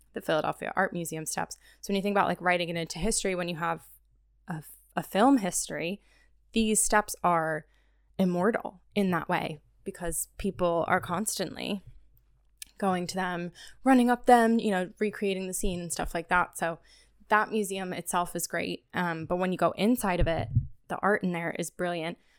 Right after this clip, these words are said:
My recommendation is the Cy Twombly room that's in the modern art section. It's beautiful, it's stunning, it's gorgeous. I go there, like, every time I come home. I just think it's so beautiful.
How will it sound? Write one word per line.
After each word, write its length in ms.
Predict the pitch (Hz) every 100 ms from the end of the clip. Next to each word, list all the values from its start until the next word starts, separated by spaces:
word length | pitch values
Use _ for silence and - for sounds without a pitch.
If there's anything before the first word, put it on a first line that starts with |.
| _ -
My 180 | 190
recommendation 720 | 196 208 202 185 170 165 180 175
is 140 | 180 170
the 100 | 175
Cy 320 | - 160 165
Twombly 720 | - 165 160 160 160 156 156 _ _ -
room 420 | 165 175 165 262 - _ -
that's 200 | 185 -
in 140 | 185
the 60 | 175
modern 400 | 175 170 170 170
art 240 | 170 -
section. 480 | - 165 - 175 175 -
It's 220 | 175 - -
beautiful, 380 | 196 254 247 247
it's 180 | - -
stunning, 340 | 220 208 202
it's 140 | 196 -
gorgeous. 560 | 185 175 180 175 - -
I 80 | 185
go 380 | 180 180 175 170
there, 520 | 185 170 170 165 160 - - - - - -
like, 160 | 180 -
every 200 | 185 208
time 200 | - 180
I 80 | 165
come 180 | - 160
home. 180 | 160
I 120 | 160 -
just 240 | 170 -
think 140 | 170 165
it's 120 | -
so 140 | 175
beautiful. 540 | 170 160 160 151 151